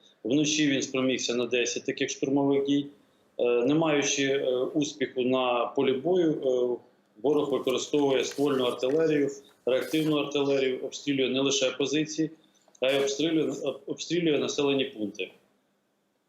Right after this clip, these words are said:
Стало відомо про те, що ворог втратив, е, близько двох рот особового складу: вісім чоловік здалось в полон.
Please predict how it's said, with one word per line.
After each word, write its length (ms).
Стало 360
відомо 440
про 120
те, 220
що 300
ворог 280
втратив, 580
е, 220
близько 420
двох 360
рот 200
особового 520
складу: 560
вісім 300
чоловік 400
здалось 400
в 200
полон. 460